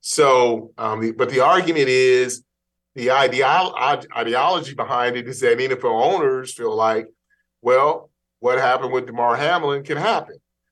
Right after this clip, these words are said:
that a N F L player's career can come to an end just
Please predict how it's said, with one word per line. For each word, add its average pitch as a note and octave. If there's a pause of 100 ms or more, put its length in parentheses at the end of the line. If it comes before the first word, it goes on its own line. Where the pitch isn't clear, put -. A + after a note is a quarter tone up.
(100)
that A#2+
a A#2
N C3
F D#3
L C#3+
player's A#2+
career A#2
can A2+
come A#2
to A2+
an A2
end A2 (500)
just D#3